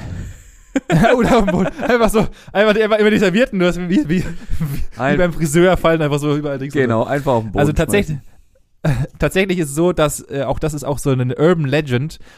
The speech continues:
Speaker 1: dass man Servietten auf den Teller legt. Äh, das macht man tatsächlich eigentlich überhaupt gar nicht und hat einfach auch nichts damit zu tun, weil einfach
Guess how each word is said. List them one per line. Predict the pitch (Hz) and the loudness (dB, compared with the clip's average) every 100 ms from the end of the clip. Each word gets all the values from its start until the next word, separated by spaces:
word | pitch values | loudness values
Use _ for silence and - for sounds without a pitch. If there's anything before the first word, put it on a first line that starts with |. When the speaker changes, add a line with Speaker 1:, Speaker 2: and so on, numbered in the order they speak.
| - | -4
Speaker 1:
dass | 123 131 | -4 -2
man | 139 131 | -6 -4
Servietten | 131 135 - 156 | -2 0 -2 -4
auf | 131 139 | 0 0
den | - 120 | 0 -4
Teller | - 170 165 | -2 -2 -2
legt. | 110 107 135 - - - - | -2 -4 -6 -14 -20 -20 -12
Äh, | 120 120 120 | -6 -4 -2
das | 117 123 | -4 -2
macht | 147 - | -4 -2
man | 165 | -6
tatsächlich | 151 151 151 - | -4 -4 -4 -4
eigentlich | 135 131 | -4 0
überhaupt | 120 135 - | 0 -2 -2
gar | 131 135 127 | -2 0 -2
nicht | 104 - - | -6 -8 -10
und | 117 | -8
hat | 113 | -6
einfach | 123 117 123 | -6 -6 -4
auch | 131 | -4
nichts | 160 - | -4 -4
damit | 135 123 | -6 -6
zu | |
tun, | - 170 175 | -4 -4 -4
weil | 123 123 151 | -2 -2 0
einfach | 143 139 139 139 | -4 -2 -2 -4